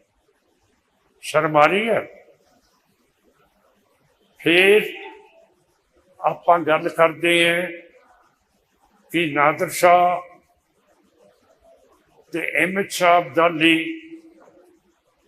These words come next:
ਹਜ਼ਾਰਾਂ ਦੀ ਤਾਦਾਦ ਦੇ ਵਿੱਚ ਬੀਬੀਆਂ ਕਾਬਲ ਨੂੰ, ਬਸਰੇ ਨੂੰ ਆਪਣੇ ਮੁਲਕਾਂ ਦੇ ਵਿੱਚ ਲੈ ਜਾਂਦੀਆਂ ਸੀਗੀਆਂ। ਹੁਣ ਪਤਾ ਕਹਿੰਦੇ ਆ, ਕੀ ਕਹਿੰਦੇ ਆ?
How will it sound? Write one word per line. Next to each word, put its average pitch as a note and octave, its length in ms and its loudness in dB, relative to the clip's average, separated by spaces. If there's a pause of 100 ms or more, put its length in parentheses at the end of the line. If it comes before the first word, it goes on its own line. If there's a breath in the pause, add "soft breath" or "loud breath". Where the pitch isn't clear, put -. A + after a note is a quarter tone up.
(200)
ਹਜ਼ਾਰਾਂ E3 400 2
ਦੀ F3+ 180 -6
ਤਾਦਾਦ E3 520 0
ਦੇ E3 80 -4
ਵਿੱਚ F3 540 -4 (1080)
ਬੀਬੀਆਂ E3 520 -2
ਕਾਬਲ E3 460 2
ਨੂੰ, D#3+ 400 -4
ਬਸਰੇ D#3+ 460 0
ਨੂੰ E3 520 -6 (1400)
ਆਪਣੇ D#3+ 340 -4
ਮੁਲਕਾਂ D#3+ 460 0
ਦੇ D#3+ 100 -4
ਵਿੱਚ D#3 340 -8
ਲੈ D3 220 0
ਜਾਂਦੀਆਂ D3+ 480 -4
ਸੀਗੀਆਂ। C3 420 -10 (2500)
ਹੁਣ D#3+ 180 0
ਪਤਾ E3 340 2
ਕਹਿੰਦੇ F3+ 480 2
ਆ, B3 80 0
ਕੀ A3 240 -10
ਕਹਿੰਦੇ G3+ 420 0
ਆ? G2+ 100 0